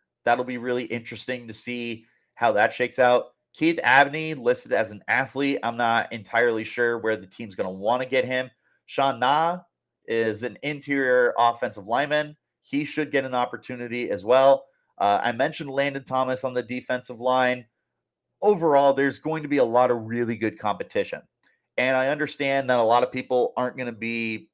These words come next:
overly invested because, you know, "Oh, these guys are only three-star prospects." Well, get past that and understand that they're going to be the foundation of the youth that Arizona State is building. But number one should not come as a surprise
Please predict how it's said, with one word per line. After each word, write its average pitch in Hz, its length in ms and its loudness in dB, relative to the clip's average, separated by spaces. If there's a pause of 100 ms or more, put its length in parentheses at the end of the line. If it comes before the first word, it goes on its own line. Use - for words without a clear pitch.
(140)
overly 120 420 -2
invested 113 640 0
because, 104 560 0
you 101 80 -10
know, 95 260 -4
"Oh, 113 300 -2
these 107 240 -8
guys 110 260 0
are 104 100 -6
only 107 180 -8
three-star 104 420 -6
prospects." - 640 -14
Well, 104 240 -6 (840)
get 160 180 8
past 117 320 2
that 92 300 -2
and 120 100 -4
understand 110 640 -2
that 101 500 4
they're 120 240 6
going 117 220 -2
to 113 60 -2
be 113 100 -4
the 107 120 -4
foundation 104 800 0 (340)
of 110 220 2
the 104 100 -8
youth 110 360 -6
that 107 140 6
Arizona 98 360 0
State 98 220 -8
is 92 80 -8
building. 90 300 -6
But 123 100 8
number 170 260 10
one 147 280 6
should 135 260 -6
not 110 320 2
come 107 160 -4
as 101 80 -10
a 98 80 -10
surprise 104 480 6